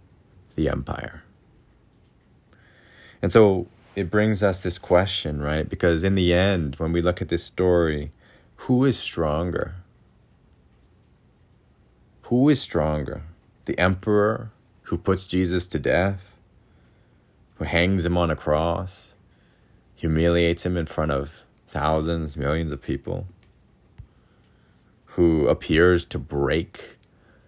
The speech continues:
the, the body and the teachings of Jesus, right? Who, who can just, with a f-, snap of his fingers, put him to death. Who is stronger,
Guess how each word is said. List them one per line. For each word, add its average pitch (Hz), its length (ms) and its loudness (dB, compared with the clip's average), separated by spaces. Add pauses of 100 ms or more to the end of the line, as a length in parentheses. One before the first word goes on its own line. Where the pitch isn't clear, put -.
(540)
the, 73 560 -2 (800)
the - 120 -4
body 82 880 0 (420)
and 80 140 -2
the 80 80 -2
teachings 82 640 -4
of 65 100 -4
Jesus, 78 760 -6 (920)
right? 80 260 -4
Who, 78 340 -4
who 82 120 -6
can 82 180 -4
just, 80 280 -4 (280)
with 73 160 -6
a 76 40 -4
f-, - 160 -10 (240)
snap 80 380 -4
of 78 120 0
his 76 140 -6
fingers, 80 400 -4
put 78 180 -4
him 76 120 -4
to - 100 -8
death. 82 520 -4 (2750)
Who 131 200 4
is 135 100 4
stronger, 101 680 0